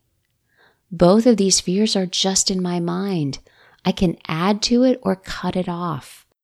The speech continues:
Only I can do that. None of this is about him. It is all in my mind. All of it will impact how I interact with him, what I ask for,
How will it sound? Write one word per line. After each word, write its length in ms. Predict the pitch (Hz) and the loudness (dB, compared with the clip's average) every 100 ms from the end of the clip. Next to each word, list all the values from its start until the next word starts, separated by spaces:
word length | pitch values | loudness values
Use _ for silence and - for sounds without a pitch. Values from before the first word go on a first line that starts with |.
| _ _ - | _ _ 0
Only 460 | 214 214 214 196 - | 2 4 2 0 -2
I 360 | 180 180 190 196 | 0 2 2 0
can 260 | - 190 175 | -2 -2 -2
do 340 | - 160 190 | -2 -2 -2
that. 380 | 185 135 117 98 _ _ _ _ _ _ - | -4 -6 -8 -16 _ _ _ _ _ _ -4
None 380 | 185 185 202 233 | 2 4 6 6
of 180 | 208 165 | 6 4
this 240 | 165 - | 4 4
is 160 | 156 160 | 2 0
about 340 | 160 156 160 | 0 -2 -4
him. 540 | - 185 185 139 120 - _ _ | -8 -6 -4 -4 -8 -14 _ _
It 140 | - 214 | 2 4
is 200 | 196 - - | 4 2 0
all 400 | 165 185 208 202 | 2 4 4 2
in 240 | 180 170 | -2 -2
my 300 | 165 170 175 | -2 -2 -2
mind. 760 | 170 170 180 190 156 - 139 - _ _ _ _ _ _ _ _ _ _ | -2 -2 -4 -4 -6 -6 -12 -14 _ _ _ _ _ _ _ _ _ _
All 360 | - 190 226 226 | 4 6 8 6
of 140 | 180 | 4
it 160 | 156 185 | 0 -2
will 200 | 165 160 | -2 -2
impact 500 | - 180 - 170 170 | 0 -2 0 -4 -4
how 320 | - 175 185 | -6 -4 -2
I 140 | 190 175 | -2 -2
interact 520 | 175 175 170 233 - | -2 -2 -2 -4 -2
with 180 | 190 - | -4 -4
him, 340 | 147 135 131 - _ _ _ _ | -10 -10 -12 -18 _ _ _ _
what 160 | 196 190 | 0 2
I 160 | 185 - | 0 -2
ask 440 | 156 220 247 - | -2 2 2 0
for, 400 | - 147 135 - | -4 -6 -6 -8